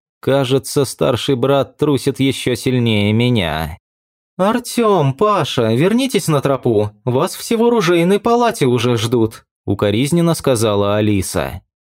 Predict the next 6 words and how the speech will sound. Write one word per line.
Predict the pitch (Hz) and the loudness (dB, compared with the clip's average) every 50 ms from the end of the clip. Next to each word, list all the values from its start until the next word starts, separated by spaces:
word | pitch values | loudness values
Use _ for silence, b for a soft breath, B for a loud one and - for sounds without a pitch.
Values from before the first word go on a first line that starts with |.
| _ - | _ -4
«Ну | 185 196 220 226 | -2 0 0 0
что | 220 - - - - 254 233 220 | 0 -2 -4 -2 0 0 0 0
за | 160 135 139 127 | 0 0 -2 -2
шутки?» | - - - 143 127 117 117 - - - 117 110 110 110 104 107 _ _ _ _ _ _ _ _ _ _ | -2 -2 -2 0 0 0 -2 -4 -4 -4 -2 0 0 -2 -2 -4 _ _ _ _ _ _ _ _ _ _
«Алиса, | - 110 113 127 139 156 165 180 165 127 - - 113 101 92 | -4 -2 0 0 2 2 2 2 2 0 -2 -2 0 0 0
я...» | 90 95 87 98 120 147 151 156 156 151 151 151 151 147 139 110 - | 0 0 -2 0 0 0 2 2 2 0 0 0 0 0 0 -2 -4